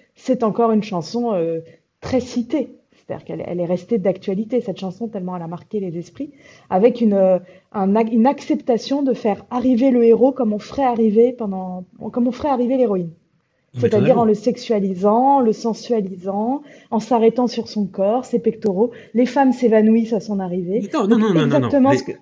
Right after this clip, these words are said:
Speaker 2: les femmes s'évanouissent parce qu'ils se mettent torse nu et qu'ils donnent des coups de pelvis
Speaker 1: Oui.
Speaker 2: dans leur direction, quoi.
Speaker 1: Mais oui,
Speaker 2: Il
Speaker 1: mais
Speaker 2: faut le
Speaker 1: pendant
Speaker 2: dire.
Speaker 1: des
Speaker 2: Il
Speaker 1: années, on a filmé les femmes comme ça.
Speaker 2: C'est vrai.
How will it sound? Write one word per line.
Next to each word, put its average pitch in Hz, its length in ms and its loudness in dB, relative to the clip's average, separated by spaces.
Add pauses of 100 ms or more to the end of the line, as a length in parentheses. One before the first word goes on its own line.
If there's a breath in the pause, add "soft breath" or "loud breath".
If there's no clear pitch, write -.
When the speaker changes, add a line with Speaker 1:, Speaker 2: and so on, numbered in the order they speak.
Speaker 2:
les 113 80 -4
femmes 262 220 -2
s'évanouissent 135 760 0
parce - 220 -6
qu'ils 220 260 -4
se - 160 -6
mettent 170 280 -4
torse - 280 -8
nu 156 320 0
et - 80 -4
qu'ils 120 160 -8
donnent 170 180 -4
des 113 120 -2
coups 180 200 -6
de - 60 -14
pelvis 208 280 0
Speaker 1:
Oui. 185 60 0
Speaker 2:
dans 156 80 0
leur 107 140 -6
direction, 151 400 -2
quoi. - 180 -16 (1080 soft breath)
Speaker 1:
Mais 196 180 0
oui, 330 160 2
Speaker 2:
Il 262 40 2
Speaker 1:
mais 220 120 8
Speaker 2:
faut 185 80 2
le 214 80 2
Speaker 1:
pendant 233 220 6
Speaker 2:
dire. 226 100 6
Speaker 1:
des 226 60 6
Speaker 2:
Il 208 40 6
Speaker 1:
années, 220 200 4
on 269 100 0
a 214 100 2
filmé 320 360 2
les 233 100 6
femmes 202 260 -2
comme 170 140 -10
ça. 160 260 -18
Speaker 2:
C'est - 160 -12
vrai. 87 120 -16